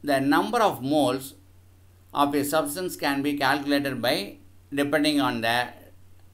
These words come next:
data available or in the given datas. The number of moles of molecules, number of moles of atoms is equal to number of moles of a gas, that is standard molar volume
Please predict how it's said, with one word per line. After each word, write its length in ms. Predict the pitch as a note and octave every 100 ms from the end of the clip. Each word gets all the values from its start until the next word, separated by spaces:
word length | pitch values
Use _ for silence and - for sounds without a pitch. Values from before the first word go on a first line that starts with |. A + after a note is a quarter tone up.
| - -
data 520 | B2 C3 A#2+ B2+ A#2+ -
available 640 | A#2+ B2 A#2 C3+ G3+ - - - - - - - - - - -
or 320 | C3 F3 G3+ -
in 100 | A#2+
the 140 | C#3
given 340 | C#3 C3 C3+ B2+
datas. 480 | A#2 G2 F#2 - - - - - - - - - -
The 160 | B2+
number 420 | A#2+ C3 D3 F#3+
of 260 | G#3 F3+ A#2+
moles 440 | B2 D3 F#3 D3+
of 300 | D3+ F3 F3+
molecules, 760 | D3 B2+ B2 G#2+ G2+ F2+ - - - - - - - - - - -
number 400 | A2+ B2 C#3+ F#3
of 200 | F#3+ E3
moles 320 | C#3 C#3 C#3+
of 260 | D3 C#3+ C#3+
atoms 680 | G#2+ A#2+ A#2+ A#2+ G2 F2+ - - -
is 200 | - A2
equal 300 | A#2+ A2 F#2+
to 280 | G#2+ A#2 B2 B2+ - - -
number 360 | B2 C3+ C#3+
of 220 | C#3+ C3 B2+
moles 260 | C#3 C#3+
of 160 | C#3+ B2
a 100 | G#2+
gas, 500 | G2 B2 A#2 B2+ -
that 220 | - B2
is 200 | A#2+ A#2
standard 680 | - B2 B2+ C3+ C3 C3+ C3
molar 480 | A#2 A#2+ A#2+ A#2+ A#2
volume 680 | A2 A2+ A2+ B2 D3 C#3+